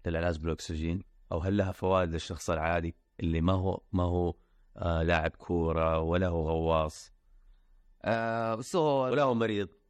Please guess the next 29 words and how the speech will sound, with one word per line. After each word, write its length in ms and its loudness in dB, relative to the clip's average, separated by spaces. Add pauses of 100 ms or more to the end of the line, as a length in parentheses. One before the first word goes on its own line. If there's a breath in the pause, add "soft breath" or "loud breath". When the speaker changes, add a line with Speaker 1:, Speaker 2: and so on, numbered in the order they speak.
(120)
Speaker 2:
ما 120 -2
بالضبط، 560 -4
بالضبط. 500 -2
هو 500 0
لأن 360 -2
ال-، 420 -6
بص، 220 -4
هو 100 0
الهايبرباريك 720 -2
أكسجين 520 -2
عامة 640 0 (680)
مفيد، 500 0
آه، 160 2
يعني 200 0
في 160 -2
حالات 400 -2
كتيرة 640 -2 (140)
بتجيلنا 480 -2 (680)
they 220 2
have 300 2 (520)
no 520 0
disease 500 0
أو 100 0
ما 100 2
بيشتكيش 500 -6
من 100 -4
حاجة 240 -6
معينة، 520 0 (600)
آه، 600 0